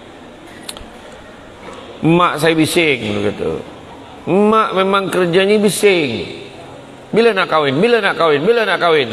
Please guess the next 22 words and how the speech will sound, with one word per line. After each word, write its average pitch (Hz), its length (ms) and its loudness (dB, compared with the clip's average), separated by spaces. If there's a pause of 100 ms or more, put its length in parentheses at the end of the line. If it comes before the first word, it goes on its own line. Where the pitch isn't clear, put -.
Sekali 196 240 0
bila 202 240 2
dah 196 80 0
kahwin, 208 400 2 (400)
bila 247 160 4
nak 196 160 -2
beranak? 160 360 0 (1160)
Bila 208 240 4
dah - 20 4
beranak, 214 380 0
lelaki 233 560 2
je 196 80 4
anak 185 160 -2
kau. 147 240 2 (720)
Bila 247 320 2
nak 214 180 2
dapat 196 220 2
anak 170 160 0
perempuan? 160 360 0 (520)
Dapat 190 340 0 (140)
anak 214 100 0
perempuan, 220 380 2